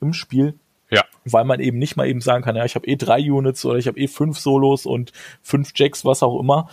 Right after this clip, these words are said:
Speaker 1: Das beschneidet einen schon. Und das ist eine Herausforderung, die man annehmen kann, wo man sagen kann, „Gefällt mir, finde ich geil“, oder wo man sagen kann, „Das gefällt mir nicht“. Also ich denke, das ist einfach eine Geschmackssache. Um das mal abzuschließen, für mich kann ich sagen,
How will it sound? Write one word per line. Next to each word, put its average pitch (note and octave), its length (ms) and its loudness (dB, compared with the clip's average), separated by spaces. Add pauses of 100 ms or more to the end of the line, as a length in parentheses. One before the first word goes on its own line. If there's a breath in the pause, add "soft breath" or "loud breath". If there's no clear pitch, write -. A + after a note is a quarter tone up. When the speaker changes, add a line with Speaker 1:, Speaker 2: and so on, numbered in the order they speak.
(240 loud breath)
Speaker 1:
Das - 160 -4
beschneidet C3+ 420 0
einen B2+ 200 -4
schon. F#3+ 340 -2 (560 soft breath)
Und B2 140 2
das C3 120 0
ist D3+ 160 -4
eine C#3 120 4
Herausforderung, D#3+ 880 -2 (1080 soft breath)
die C3+ 100 0
man B2 220 2
annehmen E3+ 360 -2
kann, F3+ 200 -2
wo D3+ 100 0
man B2+ 140 -4
sagen C3 240 0
kann, B2 420 -4
„Gefällt C#3 380 0
mir, F#3+ 100 -2
finde C3 220 -4
ich - 140 -8
geil“, G2+ 380 2 (200)
oder C#3+ 180 2
wo C#3+ 80 2
man C#3 260 2
sagen C3+ 220 2
kann, C#3 140 0
„Das C3 160 -6
gefällt C3+ 260 -2
mir C3 80 -4
nicht“. B2 300 -6
Also A2+ 140 -2
ich - 60 -6
denke, C3+ 200 -2
das A#2+ 100 -4
ist - 40 -10
einfach C3+ 180 -2
eine C3+ 100 -2
Geschmackssache. D#3+ 640 -4 (600 loud breath)
Um C3+ 120 2
das C#3 200 2
mal B2 360 4
abzuschließen, C#3+ 640 -4
für - 120 -8
mich D#3+ 360 -4
kann C#3+ 180 0
ich C#3+ 120 -6
sagen, C3+ 440 0